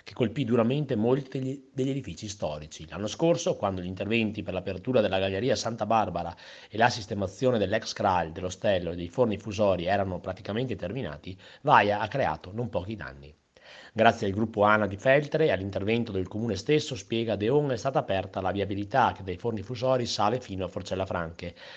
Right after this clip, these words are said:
passando per gli accessi alla Galleria Santa Barbara e Magni. Restano però da fare vari lavori per la messa in sicurezza delle opere che erano state realizzate prima dell'alluvione.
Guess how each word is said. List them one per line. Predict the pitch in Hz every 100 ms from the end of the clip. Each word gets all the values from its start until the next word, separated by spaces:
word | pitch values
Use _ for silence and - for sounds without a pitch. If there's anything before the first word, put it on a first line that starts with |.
| -
passando | 107 - 123 110 104
per | 98 92 90
gli | 95
accessi | 92 143 135 - 135
alla | 98
Galleria | 90 87 113 104
Santa | 104 107
Barbara | 135 78 - 85 -
e | 113
Magni. | 85 69 73 - _ -
Restano | 127 131 110 98
però | 151 135 135 - -
da | - 131
fare | 139 139
vari | 113 101 104
lavori | 107 98 90 92
per | 95
la | 95
messa | 110 113 95
in |
sicurezza | 87 120 156 175 175 147
delle | 135
opere | 113 92 - 123
che | 127
erano | 110 110 107
state | 139 - 90
realizzate | 107 139 107 76 - -
prima | 135 151 151
dell'alluvione. | 147 127 123 135 69 65 65